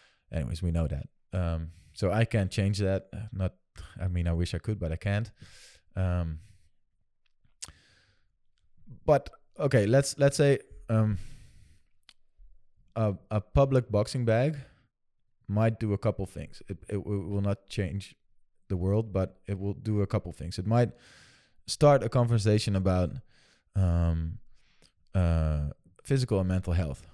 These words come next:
for example, in the neighborhood, 'cause we, we've placed thirty now. So it's, it's, it's basically, it's a, it's a heavy bag on the street. Um, it is a, it's a bit of a, uh, a ring around it, and it,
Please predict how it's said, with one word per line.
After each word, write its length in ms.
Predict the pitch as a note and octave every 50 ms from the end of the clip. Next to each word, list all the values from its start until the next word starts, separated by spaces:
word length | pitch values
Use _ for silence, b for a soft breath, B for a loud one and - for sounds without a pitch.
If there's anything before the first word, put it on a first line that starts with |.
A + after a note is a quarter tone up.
| -
for 120 | - - E2+
example, 400 | D#2 F2 F#2 D#2 D#2 - D2+ - -
in 120 | A#2+ C3+
the 80 | C3+ B2+
neighborhood, 520 | A#2 G#2+ G#2 F#2 F2 D#2+ F2+ D#2 C#2 -
'cause 180 | - A2 G#2 G#2+
we, 100 | G#2+ F2+
we've 300 | F#2+ A2 A2+ G#2 - -
placed 360 | - B2 B2+ B2+ - - - -
thirty 340 | - - B2+ C3+ C#3+ C#3+ C#3+
now. 340 | C3+ C3 C3 C#3 D#3 D3+ D3 -
So 220 | - G#2+ G#2 G2+ - -
it's, 220 | F#2+ F2 - -
it's, 200 | - G2+ G2 -
it's 200 | - G#2 G2+ -
basically, 340 | A2+ A#2 B2+ B2 - G#2 F#2
it's 160 | F#2+ - -
a, 140 | E2 A1 - -
it's 140 | G2 - -
a 60 | F#2+
heavy 180 | G2+ A#2+ B2+ B2
bag 320 | G2+ G2 F#2 F#2+ F2+ F#2 - _
on 140 | G#2+ A2 G#2+
the 60 | F#2
street. 340 | - - A#2 B2 C#3 D3 - B B B B B B B B B B _ _ -
Um, 380 | G2+ F#2+ F2+ F2 F2 F2 E2+ - - _ - - - _ _ _ _ _ _ - -
it 120 | A2+ G#2
is 160 | G2+ E2+ D2+
a, 360 | F2 E2+ D#2+ D#2+ D2+ D#2 D2 - - - -
it's 160 | - - -
a 60 | G2 F#2
bit 180 | F2 G2 F#2
of 100 | F2 F2
a, 240 | F2 E2 D#2+ E2 E2+ B B B B B B B B _ -
uh, 200 | E2+ D#2+ E2+ - -
a 140 | - F2+ F2
ring 260 | F2+ A2+ A#2+ B2+ B2
around 360 | A2 G#2+ A2 A2 A2 G#2+ G#2
it, 160 | G#2 G2+ - -
and 240 | - F2 E2+ E2
it, 180 | - - D2+ -